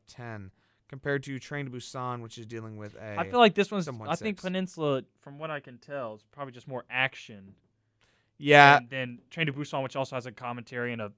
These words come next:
Speaker 2: emotional story
Speaker 1: And
Speaker 2: in it.
Speaker 1: a lot of great characters. Yeah, it's, it seems like that. Um,
Speaker 2: Okay, someone's, uh,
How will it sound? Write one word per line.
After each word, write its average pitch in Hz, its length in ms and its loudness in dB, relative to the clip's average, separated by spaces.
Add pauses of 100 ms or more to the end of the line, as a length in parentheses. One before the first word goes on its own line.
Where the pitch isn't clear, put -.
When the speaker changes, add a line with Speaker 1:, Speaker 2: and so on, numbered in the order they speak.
(140)
Speaker 2:
emotional 120 520 -6
story 113 520 -10
Speaker 1:
And 156 200 0
Speaker 2:
in 110 80 -10
it. 101 60 -14
Speaker 1:
a 156 80 6
lot 143 240 12
of 131 60 2
great 127 220 -2
characters. 117 480 -4
Yeah, 151 180 8
it's, 151 180 2
it 165 180 -8
seems 180 320 0
like 120 220 4
that. 104 300 0 (420)
Um, 113 560 0 (160)
Speaker 2:
Okay, 135 240 4
someone's, 151 440 0 (640)
uh, 123 400 2